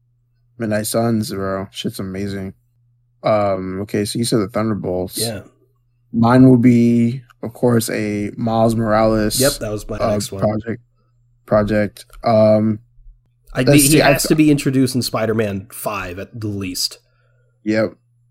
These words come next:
Speaker 2: If they don't
Speaker 1: Yeah.
Speaker 2: introduce him, and he, he, he, obviously you can't introduce him as Spider-Man yet. That's, like, a Spider-Man six thing. But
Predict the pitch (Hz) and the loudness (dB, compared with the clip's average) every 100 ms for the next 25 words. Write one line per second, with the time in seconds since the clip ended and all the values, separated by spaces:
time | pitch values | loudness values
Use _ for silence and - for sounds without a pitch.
0 | _ _ _ _ _ - 143 123 143 143 | _ _ _ _ _ -2 2 4 4 4
1 | 127 123 104 120 123 131 135 139 151 160 | 4 2 2 2 2 2 2 4 4 2
2 | 170 151 147 143 135 135 127 123 113 110 | 4 2 2 0 2 2 0 0 -4 -2
3 | 123 113 117 120 110 104 110 98 92 _ | -4 -2 -4 -4 -4 -4 -6 -8 -10 _
4 | - - 123 113 95 92 101 92 - _ | -16 -6 -2 -2 -2 -8 -10 -12 -16 _
5 | _ _ - 123 113 104 - 110 101 98 | _ _ -10 -6 -6 -6 -6 -4 -4 -6
6 | - 180 - 101 92 _ _ _ - - | -4 -6 -6 -10 -12 _ _ _ -20 -12
7 | 131 123 - | -2 -2 -2